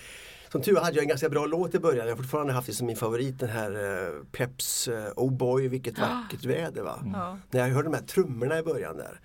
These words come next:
Speaker 1: då
Speaker 3: Mm.
Speaker 1: kände jag, åh, då kopplade jag av lite.
Speaker 3: Mm.
Speaker 1: Nej, men det var,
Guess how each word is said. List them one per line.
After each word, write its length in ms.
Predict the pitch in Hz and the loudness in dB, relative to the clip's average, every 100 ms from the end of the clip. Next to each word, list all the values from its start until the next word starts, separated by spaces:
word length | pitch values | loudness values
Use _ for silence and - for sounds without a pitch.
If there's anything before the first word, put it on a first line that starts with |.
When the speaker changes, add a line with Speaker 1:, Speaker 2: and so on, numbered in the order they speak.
| - | -12
Speaker 1:
då 40 | |
Speaker 3:
Mm. 80 | 104 | -6
Speaker 1:
kände 200 | 117 - | -4 -2
jag, 100 | - 127 | -4 -4
åh, 100 | - - - - | -6 -16 -14 -8
då 80 | 127 | -4
kopplade 300 | 107 110 80 | -4 -4 -6
jag 80 | |
av 80 | 82 | -6
lite. 240 | - - - - | -10 -14 -16 -8
Speaker 3:
Mm. 140 | 104 95 - | -8 -8 0
Speaker 1:
Nej, 100 | 127 | 2
men 120 | 127 | 4
det 80 | 131 | 4
var, 400 | 156 165 147 131 | 4 4 4 0